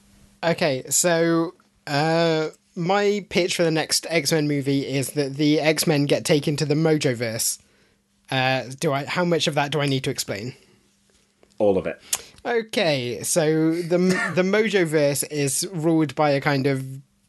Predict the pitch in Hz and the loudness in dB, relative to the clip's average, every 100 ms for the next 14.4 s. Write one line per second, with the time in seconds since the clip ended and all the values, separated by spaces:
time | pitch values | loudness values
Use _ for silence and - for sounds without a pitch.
0 | _ - - 147 - - 143 - - - | _ -8 -4 -2 -2 0 -2 -2 -4 -4
1 | - - _ - - 107 160 151 143 143 | -6 -20 _ -20 -20 -4 2 2 2 0
2 | 143 147 - 151 151 147 139 131 131 135 | -2 -2 -2 0 2 0 2 0 0 -2
3 | _ _ _ - 156 139 135 127 143 135 | _ _ _ -2 2 4 2 2 0 0
4 | 127 139 147 139 - 175 156 160 147 143 | -2 -2 -2 -2 0 0 2 0 2 0
5 | 143 - 165 135 175 151 139 135 131 - | -2 -2 -2 0 0 2 0 -4 -2 0
6 | 139 - - - - _ 139 131 127 131 | 2 2 -2 -4 -12 _ -2 -2 -2 -2
7 | 143 123 - 143 139 139 139 127 - _ | -4 -2 0 2 2 2 4 2 -4 _
8 | _ _ _ _ _ _ _ - 143 135 | _ _ _ _ _ _ _ -4 0 2
9 | 131 131 135 131 - 151 131 131 131 - | 2 2 0 -2 -4 -4 0 0 -2 -10
10 | - - - - _ _ _ _ - 156 | -20 -20 -20 -20 _ _ _ _ -4 0
11 | 143 156 139 139 143 147 135 135 139 143 | 0 2 2 2 0 2 2 2 0 0
12 | 139 139 - 156 139 135 160 156 143 143 | 0 0 0 0 -2 -2 0 0 2 2
13 | 139 135 - 143 139 135 151 - 190 190 | 2 0 -2 -2 -2 -2 -2 0 2 4
14 | 156 147 139 - | 4 4 2 -4